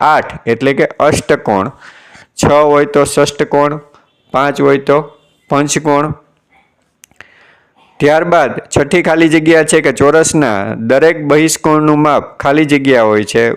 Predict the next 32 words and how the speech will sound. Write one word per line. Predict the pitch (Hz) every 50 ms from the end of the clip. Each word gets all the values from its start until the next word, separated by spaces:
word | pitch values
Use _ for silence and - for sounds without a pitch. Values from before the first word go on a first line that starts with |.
| - - -
બહિષ્કોણ | 120 127 139 156 151 156 - 156 147 143
એટલે | 131 117 135 135
બહારના | 139 135 131 131 139 147 156 151 143 135
ખૂણા. | - - 123 120 107 110
ચોરસમાં | 110 - 127 127 135 139 131 - 147 143 139 127
ચાર | - 143 143 147 151 151
બહારના | 143 135 131 135 135 135 139 127 127
ખૂણા | 127 - 127 117 113
હોય | 113 113 113 113 110
એટલે | 110 110 117 113
માપ | 113 117 120 127 127 - -
થશે | - 123 120 - - 131 143 151 - - - - - - _ _ _ -
ચારેનું | - 123 135 135 139 139 131 117 107 95 98 101 120
નેવું | 143 123 113 117 135 139 139 135 113
અંશ. | 107 101 104 113 127 - - - 117 - _ _ _ - - _ _ - - _ _ _ _ _ _ _ _ _
ત્યારબાદ | - 131 151 156 156 156 160 156 139 117
લંબચોરસના | 117 127 143 151 165 151 165 165 165 165 170 - - - 165 160
દરેક | 147 151 151 160 160 156 151
બહિષ્કોણનું | 147 147 156 160 151 - - 156 156 156 156 156 151
માપ | 156 156 147 127 107 - - -
ખાલી | - 143 143 156 156
જગ્યા | 139 147 143 139 139 135 123 117
છે, | 110 - 117
તો | 104 - 117
એમાં | 113 117 135 143 147 139 113
પણ | 147 139
એ | 139 147 156
જ | 143
જવાબ | 123 131 123 123 120 120
આવશે, | 117 113 113 113 - 127 120
નેવું | 120 120 120 123 131 135 127
અંશ. | 113 104 101 107 123 - -